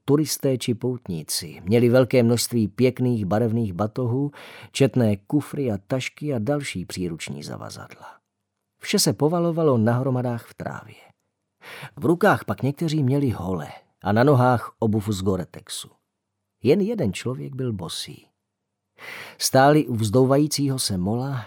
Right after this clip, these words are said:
ke kterému byla silným lanem přivázána bytelná veslice s mnoha vesly. I přes svou velikost se zmítala v dravých vlnách jako korková ludička. Vyrazili jsme k nim a když jsme je pozdravili,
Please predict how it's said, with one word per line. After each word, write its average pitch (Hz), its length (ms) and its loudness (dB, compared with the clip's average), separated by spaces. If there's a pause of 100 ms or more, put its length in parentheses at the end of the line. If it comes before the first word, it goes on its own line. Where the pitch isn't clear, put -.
ke 113 120 0
kterému 120 420 4
byla 110 240 4
silným 127 540 2
lanem 127 400 2
přivázána 117 720 2
bytelná 110 640 0
veslice 113 460 -4
s - 80 -4
mnoha 92 280 -4
vesly. - 400 -12 (800)
I - 100 4
přes 170 220 0
svou 156 280 4
velikost 160 500 0
se 107 160 -2
zmítala 135 560 2
v 90 80 -2
dravých 117 480 2
vlnách 151 420 0
jako 127 220 0
korková 123 640 -2
ludička. - 600 -10 (1000)
Vyrazili 147 500 2
jsme 117 200 -4
k - 80 -8
nim 131 260 -4 (540)
a 101 80 -2
když 135 180 2
jsme 185 180 4
je 151 100 6
pozdravili, 151 800 -2